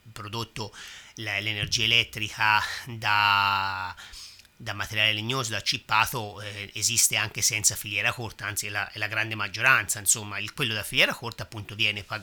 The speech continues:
pagato di più perché c'è un efficientamento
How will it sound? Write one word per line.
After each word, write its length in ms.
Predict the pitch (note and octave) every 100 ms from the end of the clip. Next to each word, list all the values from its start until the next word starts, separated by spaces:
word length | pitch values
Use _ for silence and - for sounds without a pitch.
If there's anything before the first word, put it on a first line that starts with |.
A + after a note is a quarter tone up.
| -
pagato 380 | - A#2 A#2 -
di 140 | D3 -
più 200 | A2+ B2+
perché 360 | - G2+ - F#2+
c'è 580 | - G2+ G2 F#2+ F#2+ F#2 - -
un 120 | D3 A#2+
efficientamento 1500 | A2 A#2+ - B2+ A2 B2 A#2 A#2 A2+ A#2+ A2 G#2+ G#2 G2+